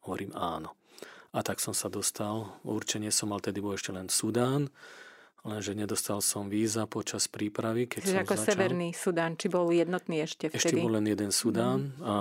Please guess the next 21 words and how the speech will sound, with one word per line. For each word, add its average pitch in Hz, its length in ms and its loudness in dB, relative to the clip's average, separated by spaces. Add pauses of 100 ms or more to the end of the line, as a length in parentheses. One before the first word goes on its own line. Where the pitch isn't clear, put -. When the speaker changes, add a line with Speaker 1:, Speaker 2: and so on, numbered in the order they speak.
(180)
Speaker 1:
potom 98 400 0
dvetisíc 98 640 2
jedenásť 101 320 0
sa 98 160 6
rozdelil 104 480 4
na 95 160 0
južný 110 480 2
a 95 80 -2
severný. 110 560 2 (680)
No 104 140 0
a - 20 -2
potom, 101 320 0 (380)
vlastne 95 480 0
po - 160 -4
prípravách 95 640 -4
som - 180 -2
išiel 90 380 -4
aj 92 60 -12 (260)
do 98 160 -2
Južného 90 260 -6
Sudánu. 92 540 -4